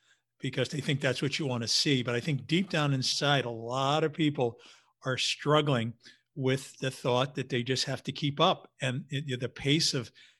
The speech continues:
trying to keep up is, is almost overwhelming. And is it worth it? You know, uh, is it better to make sure that every morning you go out and exercise, that you spend more time meditating, learning how to breathe? 'Cause you talk about that as well,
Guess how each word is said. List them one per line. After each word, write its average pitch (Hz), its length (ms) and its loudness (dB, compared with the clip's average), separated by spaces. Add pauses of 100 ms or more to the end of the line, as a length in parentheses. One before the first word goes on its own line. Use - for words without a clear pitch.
(100)
trying 165 180 4
to 147 60 6
keep 139 300 2
up 185 200 4
is, 123 180 0
is 123 200 -6
almost 131 460 -2
overwhelming. 135 720 2 (380)
And 131 180 -2
is 143 160 4
it 147 100 0
worth 156 340 4
it? 127 120 0
You 123 100 0
know, 123 240 2
uh, 127 240 -2
is 139 200 0
it 143 140 -4
better 147 380 6 (360)
to 139 240 2
make 143 220 2
sure 147 340 6
that 131 300 2
every 156 320 6
morning 151 380 6
you 127 160 2
go 127 180 2
out 139 240 4
and 131 140 -2
exercise, 131 760 -2 (220)
that 127 280 -4
you 143 220 -6
spend 156 320 0
more 147 160 6
time 135 500 0
meditating, 127 680 0 (400)
learning 147 420 2
how 135 180 4
to 123 80 0
breathe? 156 320 6
'Cause 135 140 2
you 143 60 0
talk 190 240 4
about 135 280 0
that 120 200 0
as 107 120 -8
well, 127 460 4